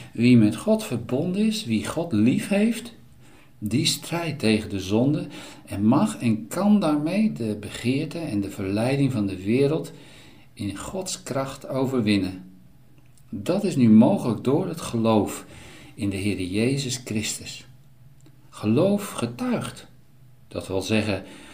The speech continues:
dat laat zien bij wie je hoort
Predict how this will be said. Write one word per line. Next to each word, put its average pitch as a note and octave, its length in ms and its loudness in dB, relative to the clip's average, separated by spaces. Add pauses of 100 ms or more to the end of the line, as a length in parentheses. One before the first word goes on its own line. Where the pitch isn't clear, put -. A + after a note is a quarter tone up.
(260)
dat G#2 180 -2
laat F#2 280 -2
zien E3+ 520 -4 (280)
bij F#2+ 280 -6
wie D3 220 -2
je F#3+ 120 0
hoort G#3 460 2